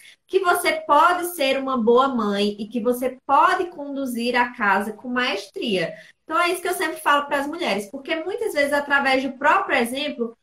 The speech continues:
o homem ele acaba vendo isso e se abrindo à vida.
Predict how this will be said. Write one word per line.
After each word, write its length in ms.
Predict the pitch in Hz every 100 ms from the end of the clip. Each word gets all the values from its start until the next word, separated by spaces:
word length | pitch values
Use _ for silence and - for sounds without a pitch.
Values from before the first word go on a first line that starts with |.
| _
o 100 | 320
homem 400 | 392 320 320 320
ele 120 | 311 311
acaba 420 | 320 302 262 277
vendo 400 | 269 262 277 330
isso 320 | 247 247 269
e 40 |
se 180 | 285 -
abrindo 760 | 320 427 285 240 240 247 370 -
à 200 | 302 330
vida. 440 | 269 185 165 -